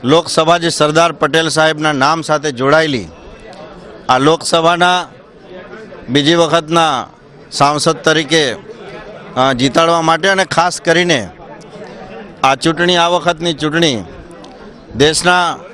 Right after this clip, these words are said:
વડાપ્રધાન બનાવવા માટેની અને નરેન્દ્રભાઈ મોદી સાહેબે જે રીતે પાંચ વર્ષમાં રાષ્ટ્રહિત માટે કે રાષ્ટ્રની સુરક્ષા માટે જે કામ કર્યું છે,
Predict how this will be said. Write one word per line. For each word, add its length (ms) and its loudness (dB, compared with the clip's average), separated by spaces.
વડાપ્રધાન 680 2
બનાવવા 420 2
માટેની 480 0
અને 420 0
નરેન્દ્રભાઈ 600 2
મોદી 320 0
સાહેબે 680 0
જે 220 2
રીતે 240 0
પાંચ 380 0
વર્ષમાં 680 0
રાષ્ટ્રહિત 680 2
માટે 300 0
કે 120 -4
રાષ્ટ્રની 440 0
સુરક્ષા 480 2
માટે 280 0
જે 140 -2
કામ 280 0
કર્યું 300 0
છે, 160 -8